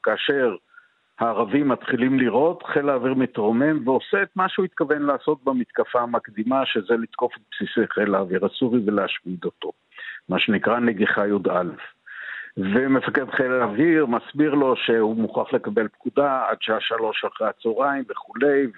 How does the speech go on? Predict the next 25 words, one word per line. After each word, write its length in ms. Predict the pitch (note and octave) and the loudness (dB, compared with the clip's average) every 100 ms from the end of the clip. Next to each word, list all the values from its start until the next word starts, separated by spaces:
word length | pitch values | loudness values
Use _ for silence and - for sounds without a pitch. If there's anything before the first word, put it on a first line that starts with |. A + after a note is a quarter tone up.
| G#2+ | -2
והדבר 720 | G#2+ G#2+ - - G#2+ A#2 A2+ | 0 0 -4 -4 -2 0 0
ברור. 560 | A#2 A2+ A#2+ C#3+ F3 - _ _ - - - - - - | 0 0 4 4 2 -10 _ _ -20 -20 -20 -20 -12 -2
ואז 300 | C3+ F#3+ F#3+ | 0 0 -2
בשתים 300 | C3+ - D#3+ | -4 -2 -2
עשרה 240 | D3+ F3 D3 | 0 0 0
וחצי 440 | C3+ F#3+ - C#3+ | 0 -2 0 0
מפקד 400 | C3+ G#2 - D3+ | 0 -2 -2 -2
חיל 220 | - D3 | 0 0
האוויר 260 | C#3 C3+ F3+ | 2 2 2
נותן 340 | D3+ - C3+ | 2 2 0
הוראה 480 | C3 A#2+ C3 B2+ C3 B2+ _ _ - | 0 2 2 2 0 -4 _ _ -2
להתחיל 360 | B2 - D3+ | -2 0 0
להחליף 360 | C#3+ - D3 D3 | 0 0 0 0
את 100 | - | -4
החימוש, 560 | A#2+ C3+ C3 G#3 F#3 A#2+ | -2 0 2 2 0 0
והמשמעות 580 | C3 B2 - C3 C3 - | 0 0 0 2 2 2
של 180 | C3+ | 0
זה 80 | A2 | 2
היא 140 | B2 A2+ | 2 2
שכבר 380 | B2 - B2 | -2 -2 0
אי 80 | B2 | 0
אפשר 220 | A#2 - | 0 0
לעשות 380 | A#2+ A#2+ - G#2+ | 2 0 0 0
מתקפה 380 | B2+ - - A#2+ | 0 0 -2 -2
מקדימה, 460 | B2 - - D3 | -2 -2 0 0